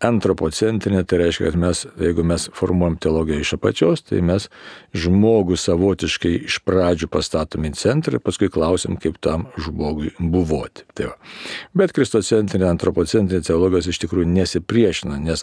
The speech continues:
atsakymas visą laiką yra Jėzuje, atsakymas visą laiką yra Dievuje. Tai va. Už tai, reiškia, visai kitaip,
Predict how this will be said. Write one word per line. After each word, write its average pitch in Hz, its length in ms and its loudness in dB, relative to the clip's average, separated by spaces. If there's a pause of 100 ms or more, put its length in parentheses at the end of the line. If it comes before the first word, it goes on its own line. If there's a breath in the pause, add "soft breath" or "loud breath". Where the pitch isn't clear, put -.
atsakymas 104 600 0
visą 87 260 -2
laiką 90 400 0
yra 78 300 -2 (500 loud breath)
Jėzuje, 98 460 4
atsakymas 87 500 -2
visą 85 220 -4
laiką 78 320 -2 (100)
yra 73 240 -4 (160)
Dievuje. 78 720 0 (160)
Tai 92 220 0
va. - 40 -16 (600 loud breath)
Už - 240 2
tai, 202 120 6 (280)
reiškia, 117 320 2
visai 117 240 0
kitaip, 107 320 2